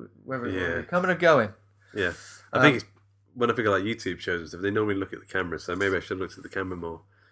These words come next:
Speaker 1: Well, we
Speaker 2: Next
Speaker 1: can go,
Speaker 2: time.
Speaker 1: we'll, we'll just go back and start again. We'll
Speaker 2: Yeah.
Speaker 1: record, as soon as we finish this, we'll just go back
Speaker 2: Just
Speaker 1: and start again.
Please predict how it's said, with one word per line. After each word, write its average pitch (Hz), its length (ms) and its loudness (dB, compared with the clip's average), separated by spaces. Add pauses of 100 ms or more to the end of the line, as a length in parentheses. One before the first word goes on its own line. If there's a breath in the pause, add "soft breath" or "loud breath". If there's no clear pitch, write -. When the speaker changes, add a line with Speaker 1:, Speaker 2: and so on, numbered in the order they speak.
(280 soft breath)
Speaker 1:
Well, 120 240 2
we 117 60 2
Speaker 2:
Next 120 160 4
Speaker 1:
can 127 80 4
go, 123 60 6
Speaker 2:
time. 127 100 8
Speaker 1:
we'll, 147 100 -2
we'll 165 100 0
just - 140 -6
go 123 100 4
back 110 160 0
and 104 180 -8
start 98 280 -2
again. 127 280 -4
We'll 123 120 -4
Speaker 2:
Yeah. 117 80 -2
Speaker 1:
record, 113 240 -2
as 113 60 -8
soon 165 120 -4
as 127 60 -4
we 120 80 -4
finish 110 300 -8
this, 104 180 -8
we'll 104 80 -10
just - 80 -18
go 113 80 -4
back 131 60 2
Speaker 2:
Just 135 100 2
Speaker 1:
and - 80 -12
start - 180 -6
again. 101 180 -12